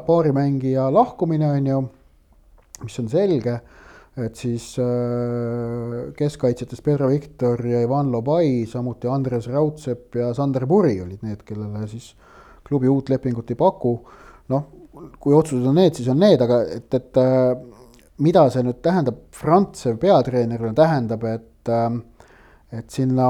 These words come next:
on vaja nüüd ka leida teatud tüüpi mängijad, kellele Frantseviga koostöö klapib. Äh, noh, kui me nüüd suht niimoodi ausalt ja otsekoheselt välja ütleme, siis, äh, äh, noorematele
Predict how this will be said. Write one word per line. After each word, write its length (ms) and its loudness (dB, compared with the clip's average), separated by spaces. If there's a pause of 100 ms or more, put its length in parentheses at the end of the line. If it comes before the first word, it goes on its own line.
(120)
on 140 0
vaja 280 4
nüüd 160 -2
ka 140 2
leida 340 4
teatud 340 2
tüüpi 260 0
mängijad, 420 4
kellele 440 2
Frantseviga 640 -4
koostöö 560 2
klapib. 440 2 (680)
Äh, 640 -2
noh, 300 -6
kui 120 0
me 120 4
nüüd 300 -6 (120)
suht 280 0
niimoodi 200 4
ausalt 400 8
ja 80 8
otsekoheselt 560 2
välja 400 8
ütleme, 560 0
siis, 540 -4 (100)
äh, 220 4 (880)
äh, 800 0
noorematele 1040 4